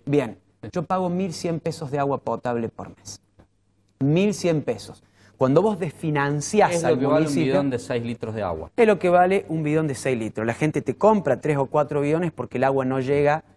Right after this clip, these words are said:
Speaker 1: de buena calidad.
Speaker 2: Pero, claro, bueno, pero hay, hay que ver qué, qué agua viene por esa cañería, Fernando, también, ¿no?
Speaker 1: Por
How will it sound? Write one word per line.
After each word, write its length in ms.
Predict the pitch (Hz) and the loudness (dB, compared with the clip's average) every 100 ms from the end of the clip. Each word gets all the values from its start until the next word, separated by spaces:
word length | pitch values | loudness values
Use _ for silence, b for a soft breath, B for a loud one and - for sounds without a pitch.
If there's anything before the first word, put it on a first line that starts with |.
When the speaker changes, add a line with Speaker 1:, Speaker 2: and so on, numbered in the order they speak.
| - | -10
Speaker 1:
de 80 | |
buena 240 | 113 127 127 | -6 -4 0
calidad. 340 | 147 175 214 | 2 6 6
Speaker 2:
Pero, 160 | 240 - | 4 0
claro, 360 | 143 101 - - | -2 -2 -4 -4
bueno, 300 | 139 120 95 | -2 -2 -2
pero 180 | 120 131 | 0 2
hay, 180 | 151 151 | 2 2
hay 160 | 170 | 0
que 180 | 165 170 | 0 0
ver 400 | 139 147 143 - | 2 2 0 -8
qué, 400 | - 156 160 127 | -4 -2 -2 -6
qué 160 | - 139 | -2 2
agua 280 | 139 147 131 | 2 2 -2
viene 380 | 110 120 135 123 | -2 -2 -2 -2
por 180 | 104 | -4
esa 240 | 107 - 107 | -6 -6 -8
cañería, 640 | 92 85 87 123 160 120 | -8 -8 -6 -2 0 0
Fernando, 480 | - 95 101 98 95 | -2 -8 -6 -6 -6
también, 480 | 90 98 156 135 90 | -4 -2 2 0 0
¿no? 240 | 92 131 | -4 -4
Speaker 1:
Por 100 | 127 | -6